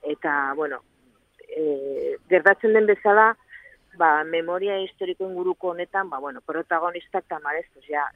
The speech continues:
e, gehienak, pues, hil daude, eta edo bestela oso, oso zarturik, orduan oso zaila da, eta, bueno, gu behintzat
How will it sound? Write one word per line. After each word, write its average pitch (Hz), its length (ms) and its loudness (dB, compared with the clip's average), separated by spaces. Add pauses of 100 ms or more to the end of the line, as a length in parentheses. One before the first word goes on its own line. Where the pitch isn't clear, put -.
(100)
e, 123 240 -20 (460)
gehienak, 156 460 -2
pues, 143 140 -14 (120)
hil 151 160 -12 (140)
daude, 139 320 -4 (140)
eta 135 300 -4
edo 143 140 -4
bestela 156 460 2 (420)
oso, - 320 0
oso 175 220 0 (300)
zarturik, 139 560 -4
orduan 135 300 -8
oso 156 200 -6 (100)
zaila 151 280 4
da, 170 160 6 (420)
eta, 160 180 4
bueno, 156 220 4
gu 151 120 0
behintzat 170 380 4